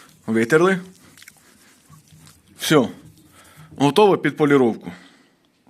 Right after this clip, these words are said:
Далі показую, як прибрати мусоринку на лакові.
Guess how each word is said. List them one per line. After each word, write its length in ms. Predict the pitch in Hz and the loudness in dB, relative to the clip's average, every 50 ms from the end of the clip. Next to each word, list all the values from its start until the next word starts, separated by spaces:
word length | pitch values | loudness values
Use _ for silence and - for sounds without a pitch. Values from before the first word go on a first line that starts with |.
| _ _ _ _ _ _ _ _ _ - _ _ - - _ _ _ _ _ _ _ _ | _ _ _ _ _ _ _ _ _ -20 _ _ -20 -20 _ _ _ _ _ _ _ _
Далі 300 | - 123 165 190 202 202 | 0 4 4 6 6 4
показую, 440 | 202 208 175 170 185 180 175 165 151 | 2 0 0 2 4 4 4 4 0
як 120 | 147 143 151 | -4 -4 -2
прибрати 420 | 151 147 147 160 190 180 185 170 | -2 0 2 2 2 2 2 0
мусоринку 580 | 165 160 165 175 170 165 165 147 131 123 - 123 | -2 0 4 4 6 6 6 4 4 2 2 2
на 120 | 135 135 | 4 4
лакові. 480 | 139 139 123 113 - - 104 87 98 | 6 6 4 4 0 -6 -10 -12 -12